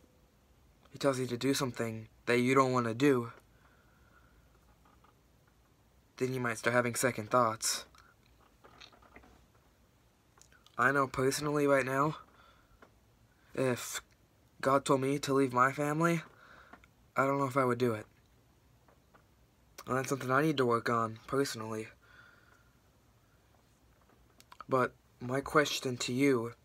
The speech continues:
is, if God told you to leave everything you had behind, would you do it?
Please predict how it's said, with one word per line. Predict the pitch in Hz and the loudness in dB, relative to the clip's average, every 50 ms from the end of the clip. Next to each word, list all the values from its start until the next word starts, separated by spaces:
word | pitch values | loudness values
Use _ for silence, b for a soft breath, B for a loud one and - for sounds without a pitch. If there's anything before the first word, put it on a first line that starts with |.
| _ _ _ _ _ _ _ _ _ _ - | _ _ _ _ _ _ _ _ _ _ -4
is, | 123 127 123 117 110 110 - - - - - - b b b b b b _ _ - - | -2 0 0 -2 -2 -2 -4 -4 -4 -6 -8 -12 b b b b b b _ _ -10 -8
if | 120 113 - | -8 -6 -2
God | - 127 127 135 131 131 | 0 2 2 2 0 0
told | - 143 135 143 139 127 | 2 2 2 2 2 0
you | 127 117 113 107 113 120 - - _ _ _ _ _ _ _ _ _ _ _ _ _ _ _ - | -2 -4 -4 -6 -8 -12 -16 -18 _ _ _ _ _ _ _ _ _ _ _ _ _ _ _ -6
to | - 135 | -4 -2
leave | 127 131 135 135 127 127 | 0 2 2 0 0 -2
everything | - 117 123 120 131 143 139 135 135 135 135 135 | -2 -4 -2 0 0 0 0 0 -2 -4 -4 -4
you | 131 127 123 120 117 | -4 -4 -4 -4 -4
had | 120 127 127 127 123 120 - | -2 0 0 0 0 0 -2
behind, | 117 110 117 123 127 120 110 107 107 110 - - - b b b b b b b b b b _ | -4 -2 0 0 0 0 0 -4 -6 -10 -10 -10 -12 b b b b b b b b b b _
would | - 127 123 123 | -4 -4 -4 -4
you | 123 120 | -4 -2
do | 120 117 113 | -2 -2 -2
it? | 107 104 - | -4 -6 -8